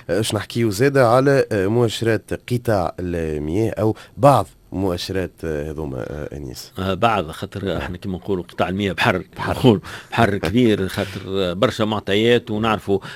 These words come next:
Speaker 2: عندنا كان حسبناهم قبل أكثر من محسوب عشرين مؤسسة متدخلة،
Speaker 1: مم.
Speaker 2: خاصة من وزارة الفلاحة، وزارة البيئة، وزارة التجهيز، وزارة الصحة، عدة وزارات يدخلوا في قطاع المياه. أما خلينا نركزوا باش ناخذوا مع بعض المؤشرات اللي تم خاصة التزود بالماء وتم الصونات. آه، نسبة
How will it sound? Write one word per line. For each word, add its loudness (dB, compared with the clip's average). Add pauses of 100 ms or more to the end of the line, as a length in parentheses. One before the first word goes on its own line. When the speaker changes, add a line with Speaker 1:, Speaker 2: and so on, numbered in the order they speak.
(100)
Speaker 2:
عندنا -4
كان -4
حسبناهم -2
قبل -2
أكثر -4
من -8
محسوب -6
عشرين -4
مؤسسة -6
متدخلة، -4
Speaker 1:
مم. -12 (260)
Speaker 2:
خاصة -2
من -2
وزارة -4
الفلاحة، 0 (240)
وزارة 4
البيئة، 0
وزارة 0
التجهيز، -2
وزارة 0
الصحة، -4
عدة -4
وزارات 0 (200)
يدخلوا 0
في -10 (140)
قطاع 4
المياه. 0
أما 2
خلينا 2
نركزوا 0 (220)
باش -8
ناخذوا 0
مع 2
بعض 6
المؤشرات 2 (220)
اللي 0
تم 0
خاصة -2
التزود 2
بالماء 0
وتم -2
الصونات. 0 (300)
آه، 2
نسبة 0